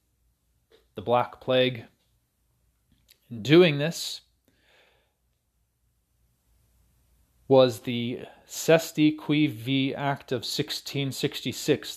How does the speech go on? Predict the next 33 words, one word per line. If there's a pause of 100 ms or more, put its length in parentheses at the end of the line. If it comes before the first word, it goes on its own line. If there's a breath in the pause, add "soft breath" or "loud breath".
(100)
that
used
Emperor
Justinian's
method. (1000 soft breath)
Okay,
what
this
did
was
it
created
the
individual
dead
at
sea
and
separating
the
living
man
or
woman (1500 soft breath)
for
all
people's
wealth
to
be
transferred
into
trusts,